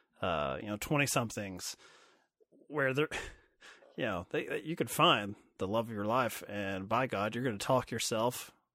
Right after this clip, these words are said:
and the other person out of it. Like, you, these two are gonna talk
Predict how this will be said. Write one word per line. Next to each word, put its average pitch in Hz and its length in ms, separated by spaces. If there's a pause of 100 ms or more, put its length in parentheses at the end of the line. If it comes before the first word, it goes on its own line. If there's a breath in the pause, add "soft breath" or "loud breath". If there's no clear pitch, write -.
and 117 140
the 120 80
other 131 140
person 127 300
out 117 180
of 90 140
it. 76 180
Like, 117 160
you, 143 160
these 156 240
two 165 180
are 151 80
gonna 127 220
talk 160 500